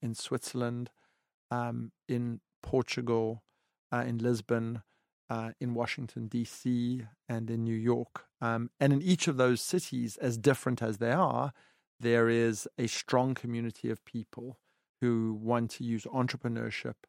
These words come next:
and capital to build businesses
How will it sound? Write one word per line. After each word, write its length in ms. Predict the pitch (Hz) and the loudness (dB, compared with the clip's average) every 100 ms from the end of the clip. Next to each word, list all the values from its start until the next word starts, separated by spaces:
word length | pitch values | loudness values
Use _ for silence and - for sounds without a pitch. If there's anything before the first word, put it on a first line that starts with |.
| _ _ _ - | _ _ _ -8
and 200 | 117 107 | -6 -6
capital 720 | - 123 - 120 127 123 120 _ _ _ _ _ | -4 -4 -2 -8 -6 -8 -10 _ _ _ _ _
to 340 | - 127 113 107 104 | -6 -4 -6 -8 _
build 300 | 127 127 110 | 6 6 4
businesses 880 | 117 - 120 - - 113 110 - | -4 -4 -10 -10 -10 -10 -10 -14